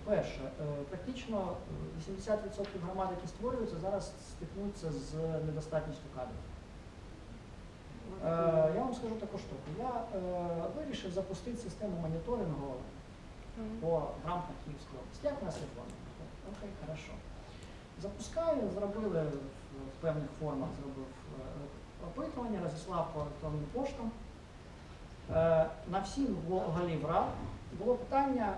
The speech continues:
Speaker 1: е, там, визначитися по громадам, де хто у вас працює, дайте комунікатора від громади. Як ви думаєте?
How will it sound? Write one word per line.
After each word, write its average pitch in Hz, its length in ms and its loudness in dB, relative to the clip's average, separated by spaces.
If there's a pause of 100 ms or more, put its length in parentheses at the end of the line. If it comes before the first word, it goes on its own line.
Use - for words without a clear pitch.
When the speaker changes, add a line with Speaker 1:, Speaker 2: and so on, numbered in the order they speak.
(140)
Speaker 1:
е, 165 40 -2 (400)
там, 151 160 -4
визначитися 262 420 0
по 175 140 2
громадам, 214 600 8
де 240 80 8
хто 220 260 4
у 190 80 8
вас 165 140 2
працює, 190 440 2
дайте 202 260 8
комунікатора 220 600 4
від 208 160 4
громади. 196 380 2 (400)
Як 330 200 8
ви 254 60 2
думаєте? 135 360 2